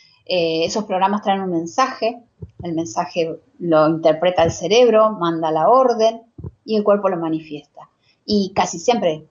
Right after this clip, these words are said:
o siempre, es para salvarnos la vida. Aunque no parezca bueno, es para salvarnos la vida. Así que bueno, tengo esa formación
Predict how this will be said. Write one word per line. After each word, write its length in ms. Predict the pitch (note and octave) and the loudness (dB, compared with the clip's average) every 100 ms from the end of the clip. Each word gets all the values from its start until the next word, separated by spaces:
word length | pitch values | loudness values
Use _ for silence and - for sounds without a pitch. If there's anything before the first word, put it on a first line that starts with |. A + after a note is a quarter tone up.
| _ - - | _ -18 -4
o 180 | E3 D#3 | -2 -2
siempre, 800 | - - B3 A3 E3+ - D#3+ - | -8 0 0 0 -2 -8 -10 -8
es 160 | A3 | -10
para 240 | A3 A#3 A3 | -2 -2 -2
salvarnos 480 | - E3 D#3+ D#3+ D#3+ | -4 -2 0 -2 -8
la 60 | |
vida. 340 | D#3 C#3+ C#3 _ _ _ - | -6 -6 -8 _ _ _ -2
Aunque 540 | A#3 A3+ A3+ F3 - - | 0 2 2 2 -2 0
no 220 | B3+ E4 | 2 4
parezca 400 | C#4 C4+ - G3 | 4 4 2 2
bueno, 640 | G3+ B3 D4+ D4+ G#3 - _ - | 4 4 4 2 0 -8 _ -8
es 120 | G#3+ | -6
para 180 | - F3+ | -2 -4
salvarnos 500 | - E3 E3+ E3 E3 | -4 -2 -2 -2 -8
la 100 | D3+ | -10
vida. 320 | D3 B3 - _ _ - - - - - - | -10 -16 -20 _ _ -20 -20 -20 -20 -10 -4
Así 240 | G#3 - | -4 0
que 80 | A3 | 4
bueno, 340 | G#3 F3+ D#3 - - _ _ _ _ | 4 4 -2 -6 -20 _ _ _ _
tengo 260 | A#3 A3+ A3 | 0 4 4
esa 240 | A3 B3 | 2 0
formación 560 | A3 G3 F#3 F#3 D#4 | 0 0 -2 -4 -2